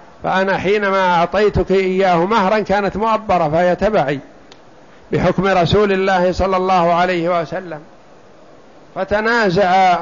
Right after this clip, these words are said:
الرجل وزوجته. الزوجة الآن ما يمكنها أن تتراجع، ما حصل الدخول،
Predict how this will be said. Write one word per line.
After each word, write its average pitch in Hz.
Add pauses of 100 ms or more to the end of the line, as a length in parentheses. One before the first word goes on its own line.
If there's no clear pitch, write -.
الرجل 226
وزوجته. 208 (1120)
الزوجة 208
الآن 220 (1160)
ما 208
يمكنها 202
أن 190
تتراجع، 190
ما 156 (680)
حصل 208
الدخول، 202